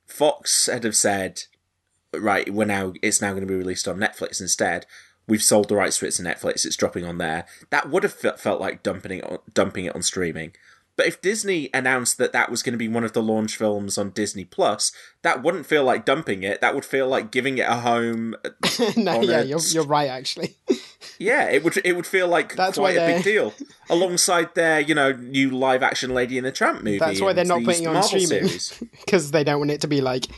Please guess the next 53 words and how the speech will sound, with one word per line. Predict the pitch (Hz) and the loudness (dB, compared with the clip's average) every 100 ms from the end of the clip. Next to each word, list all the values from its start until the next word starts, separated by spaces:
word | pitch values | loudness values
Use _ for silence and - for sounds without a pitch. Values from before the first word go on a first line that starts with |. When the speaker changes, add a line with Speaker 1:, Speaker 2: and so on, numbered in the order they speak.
| - _ - | -20 _ -2
Speaker 2:
"Hey, | 190 175 131 | 0 0 0
first | 185 175 196 | 0 0 2
original | 180 185 208 170 | 2 2 2 2
Disney | 185 196 180 | 0 0 0
Plus | 202 185 | 0 2
movie | 175 170 170 | 0 2 2
on | 147 | 0
streaming." | - 202 180 135 170 _ _ _ _ _ - | 0 0 2 0 -4 _ _ _ _ _ -6
Speaker 1:
It's | 107 120 143 147 - | 0 2 2 0 -2
New | 156 156 | 0 2
Speaker 2:
It's | 208 208 | 4 4
New | 208 214 | 2 2
Speaker 1:
Mutants. | |
Speaker 2:
Mutants. | 269 240 226 233 - - - _ _ _ _ _ _ _ - | 2 2 0 -2 -4 -4 -8 _ _ _ _ _ _ _ -4
Speaker 1:
I | 185 | -2
s-, | 226 - 185 | 0 0 0
I'm | 196 | 0
still, | - 202 220 208 - | 0 0 0 -2 -2
I | |
still | 160 - 190 208 | -2 0 0 0
kind | 202 175 | 0 0
of | 147 | -2
wanna | 135 139 135 | -2 -2 0
see | - 127 117 | 0 -2 -2
that | 117 - | 0 0
movie | 123 151 110 | -2 -4 -4
quite | 92 107 90 | -4 -2 0
a | 107 | 0
bit | 151 | -2
though. | 85 90 | -2 -4
Like, | 95 98 | 0 2
I | 123 | 4
liked | 123 135 - | 4 2 -2
the | 123 | -4
trailer, | - 107 98 107 120 | 0 0 0 0 0
I | 107 | 0
liked, | 117 127 - - - - - - - - | 2 2 2 0 0 -4 -20 -20 -10 0
I | 131 | 2
liked | 131 120 | 4 2
the | 120 | 0
filmmaker, | 127 110 110 107 - 156 160 | 0 0 0 0 0 0 2
I | 135 | 2
like | 123 123 - | 2 2 -2
what, | 135 123 131 - - | -8 -2 -2 0 0
I | - 147 | 2 2
like | 139 135 | 2 2
everything | 131 131 139 127 | 0 -2 -2 -2
that | - | 0
they | 123 | 0
were | 120 | 2
saying | - 117 123 104 | 4 4 4 2
around | 101 120 143 107 | 0 2 0 -2
it. | 95 - | 0 -2